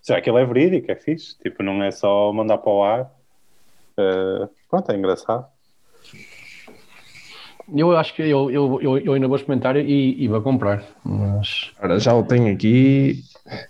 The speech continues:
Speaker 3: e,
Speaker 1: Aqui,
Speaker 3: portanto,
Speaker 1: ok.
Speaker 3: temas assim quentes. Foi a tap,
Speaker 1: Foi a, a
Speaker 3: hum,
Speaker 1: tap Express, né?
Speaker 3: Certo, tap Express. Eh,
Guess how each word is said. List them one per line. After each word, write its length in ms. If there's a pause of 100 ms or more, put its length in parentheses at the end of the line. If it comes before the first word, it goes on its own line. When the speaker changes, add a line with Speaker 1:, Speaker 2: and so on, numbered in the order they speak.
(100)
Speaker 3:
e, 100
Speaker 1:
Aqui, 180
Speaker 3:
portanto, 400
Speaker 1:
ok. 60
Speaker 3:
temas 420
assim 320
quentes. 840 (600)
Foi 380
a 60
tap, 440 (720)
Speaker 1:
Foi 220
a, 260
a 40
Speaker 3:
hum, 0
Speaker 1:
tap 380 (240)
Express, 600
né? 240 (420)
Speaker 3:
Certo, 600 (280)
tap 220
Express. 1080 (400)
Eh, 420